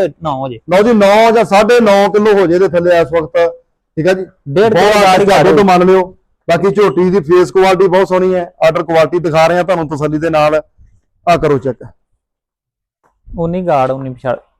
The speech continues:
Speaker 1: ਗਾੜ ਦੀ ਬੜੀ ਹੈ ਸੰਧੂ ਸਾਹਿਬ ਇਹ ਝੋਟੀ।
Speaker 2: ਠੀਕ ਆ, ਠੀਕ
Speaker 1: ਹਾਂਜੀ।
Speaker 2: ਆ। ਆਹ ਦੇਖੋ, ਕਰੋ ਚੈੱਕ, ਠੀਕ ਆ ਜੀ। ਅੱਠ, ਸਾਢੇ ਅੱਠ ਕਿਲੋ ਹੀ ਹੈ।
Speaker 1: ਨਹੀਂ, ਨੌ।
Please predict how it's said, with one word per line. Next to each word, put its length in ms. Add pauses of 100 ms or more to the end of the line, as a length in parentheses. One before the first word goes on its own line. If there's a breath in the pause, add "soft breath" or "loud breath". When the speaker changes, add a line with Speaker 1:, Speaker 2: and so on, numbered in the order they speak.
(120)
Speaker 1:
ਗਾੜ 220
ਦੀ 120
ਬੜੀ 220
ਹੈ 80
ਸੰਧੂ 220
ਸਾਹਿਬ 180
ਇਹ 60
ਝੋਟੀ। 240
Speaker 2:
ਠੀਕ 140
ਆ, 60
ਠੀਕ 260
Speaker 1:
ਹਾਂਜੀ। 180
Speaker 2:
ਆ। 100 (2750)
ਆਹ 140
ਦੇਖੋ, 220 (3000)
ਕਰੋ 180
ਚੈੱਕ, 240
ਠੀਕ 180
ਆ 60
ਜੀ। 80 (320)
ਅੱਠ, 240
ਸਾਢੇ 300
ਅੱਠ 100
ਕਿਲੋ 260
ਹੀ 100
ਹੈ। 100 (220)
Speaker 1:
ਨਹੀਂ, 160
ਨੌ। 320